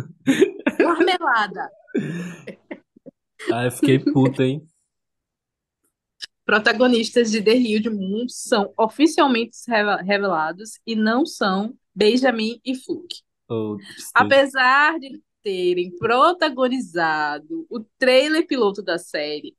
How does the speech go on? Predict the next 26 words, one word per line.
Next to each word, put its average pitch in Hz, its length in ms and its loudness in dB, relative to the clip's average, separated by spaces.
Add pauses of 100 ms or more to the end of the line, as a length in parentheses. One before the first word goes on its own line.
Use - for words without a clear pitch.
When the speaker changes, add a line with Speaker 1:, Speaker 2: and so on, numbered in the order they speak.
Speaker 2:
os 214 160 0
atores 165 720 -2 (280)
Benjamin 226 920 4
e 247 80 -2
Fluke 208 360 -4
não 240 220 4
foram 240 360 4
selecionados 214 720 0
para 190 240 0
protagonizar 208 800 -2
a 214 40 -4
série 202 340 -4
de 226 140 -6
fato. 151 560 -2 (480)
Após 240 380 2
as 254 160 -10
rodadas 233 480 0
de 226 80 -4
audição, 175 640 -4
foram 208 400 2
escolhidos 214 640 -2
como 214 260 -2
protagonista 185 880 0
os 196 160 0
atores 175 600 -2
David, 190 680 4